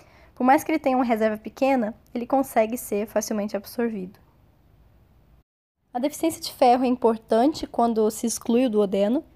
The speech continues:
porque ali é o principal local de absorção do ferro. E tem uma questãozinha que cai muito em prova aqui, que é a questão da tiamina, vitamina B um. Geralmente, o caso clínico vai dizer que o paciente tem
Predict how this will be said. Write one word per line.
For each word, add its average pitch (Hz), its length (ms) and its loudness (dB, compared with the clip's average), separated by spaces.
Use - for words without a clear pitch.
porque 240 280 2
ali 226 300 6
é 349 60 6
o 330 40 -2
principal 247 360 2
local 220 320 2
de 208 80 -2
absorção 202 560 -4
do 185 80 -8
ferro. 202 480 -8
E 302 60 0
tem 311 160 2
uma 440 160 4
questãozinha 285 580 2
que 294 60 -16
cai 269 140 4
muito 294 260 2
em 427 80 2
prova 320 300 4
aqui, 320 240 -6
que 254 220 0
é 247 280 2
a 262 120 -4
questão 254 260 -2
da 262 80 2
tiamina, 262 720 4
vitamina 220 380 0
B 233 260 6
um. 202 220 0
Geralmente, 277 540 4
o - 20 -10
caso 220 260 2
clínico 240 420 -2
vai 208 100 2
dizer 226 320 -2
que - 140 -20
o - 20 -20
paciente 233 440 -4
tem 254 240 0